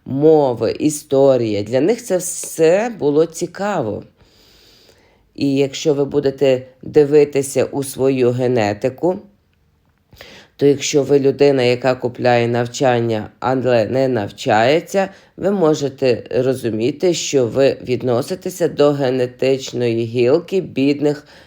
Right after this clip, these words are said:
людей. Люди, які бідні своїми цілями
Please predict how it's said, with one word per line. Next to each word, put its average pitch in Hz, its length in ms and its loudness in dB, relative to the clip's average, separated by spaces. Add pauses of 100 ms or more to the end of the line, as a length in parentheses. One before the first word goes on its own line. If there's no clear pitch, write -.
(140)
людей. 151 460 2 (280)
Люди, 143 540 2
які 143 600 0
бідні 139 580 0
своїми 131 720 -2 (400)
цілями 160 800 2